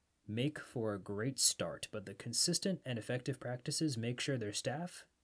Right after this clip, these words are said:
more than anything else, have clear roles. The first scheduler answers clarifying questions about the practice, books you for a time, and passes along your info to the other staff. The front desk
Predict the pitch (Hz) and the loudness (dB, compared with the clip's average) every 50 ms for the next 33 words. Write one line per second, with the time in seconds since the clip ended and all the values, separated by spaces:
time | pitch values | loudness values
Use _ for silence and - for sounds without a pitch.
0 | _ - 113 120 123 139 156 156 156 165 156 - 185 175 139 98 95 131 135 - | _ 0 2 2 4 4 4 4 4 4 4 4 4 4 4 4 2 2 2 0
1 | - - - _ _ _ _ _ - - 113 - - - - 135 127 117 104 98 | 0 -2 -2 _ _ _ _ _ -2 0 0 0 -2 0 2 2 4 4 4 2
2 | 104 98 - 64 - - - - - - - - - - _ _ - 95 90 - | 2 0 0 -2 -2 -2 -2 -2 -4 -12 -20 -20 -20 -20 _ _ -4 -4 -4 0
3 | - 123 139 135 - - 135 127 127 131 135 127 131 123 85 101 117 117 - 120 | 0 2 2 4 2 2 2 0 0 2 2 2 2 2 2 0 -2 0 0 0
4 | 113 - - - 120 113 110 - 113 110 110 107 - 110 110 - - 110 101 98 | 0 -2 0 0 0 0 2 2 0 0 0 0 0 0 0 0 0 -2 -2 0
5 | 107 104 107 98 - - 104 101 - - - 127 123 - - - - - - - | -2 -2 -2 -4 -4 -6 -6 -6 -6 -4 -4 -2 0 2 2 2 0 -2 -6 -8
6 | - 98 - - - 135 127 - 135 135 131 - 123 127 131 135 139 139 - - | -6 -4 -4 -2 -2 -2 0 0 0 -2 0 0 0 0 0 0 -2 -4 -4 -8
7 | _ _ _ - - 104 104 - 110 117 117 120 104 104 107 107 107 107 104 101 | _ _ _ -8 -8 -6 -4 0 0 0 2 2 0 0 0 0 0 0 -2 -2
8 | 101 101 101 101 - 101 - 101 98 104 127 139 - - - - - - - - | -4 -4 -4 -4 -4 -4 -4 -4 -2 0 0 0 0 -2 -6 -8 -8 -10 -12 -14
9 | - _ _ _ _ _ _ _ _ _ - 110 107 107 - 143 139 127 120 123 | -16 _ _ _ _ _ _ _ _ _ -6 -6 -4 0 2 2 2 2 0 -2
10 | 123 127 131 - - - | 0 2 2 2 2 0